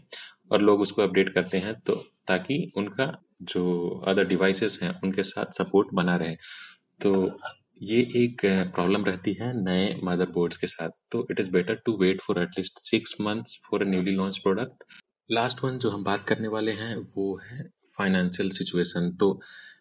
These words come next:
ये तो आपको पता ही है कि globally pandemic चल रहा है और कोविड नाइनटीन का situation काफ़ी बुरा है, हर countries में इसका effect देखने को मिल रहा है। तो अगर आपका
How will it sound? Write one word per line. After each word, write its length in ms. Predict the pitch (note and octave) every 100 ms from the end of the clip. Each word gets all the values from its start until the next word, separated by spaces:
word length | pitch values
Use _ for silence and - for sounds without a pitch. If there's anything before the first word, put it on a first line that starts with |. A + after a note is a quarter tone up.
| _ _ _
ये 80 | A2
तो 120 | G#2
आपको 240 | A2 G#2 G#2+
पता 240 | F#2+ G#2+
ही 140 | G#2+ G#2
है 180 | G#2+
कि 420 | G2+ - G#2 G#2 - F2+
globally 640 | F#2+ F#2+ G2 G2+ G2 G2+
pandemic 420 | F2+ F2 F2+ G2 F#2+
चल 260 | - G2+
रहा 180 | G2+ F#2+
है 200 | G2 G2+
और 180 | F#2+ -
कोविड 220 | F#2 F2+
नाइनटीन 340 | F#2 F2+ F#2 F2+
का 120 | F2
situation 720 | - - - - F#2 F2+ F2+ _ _ -
काफ़ी 300 | E2 D#2+ F2
बुरा 340 | - F2+ G2+
है, 260 | F#2 G2 F#2+ - - - - _ -
हर 120 | F2+
countries 400 | F#2 F#2 F#2+ F#2
में 140 | F#2+
इसका 220 | F2+ F#2
effect 300 | F2+ F#2+ F#2+
देखने 260 | G2 F2+ F#2
को 120 | F#2
मिल 220 | F#2 F#2+
रहा 300 | F#2 F#2 F#2
है। 120 | F#2 F#2 - - _ _ _ _ _ -
तो 380 | A#2+ A#2+ B2 -
अगर 440 | G#2+ G#2+ A2 F2+ E2
आपका 1200 | G2 G2 _ _ - - G2+ G2 F#2+ F#2+ G2 F#2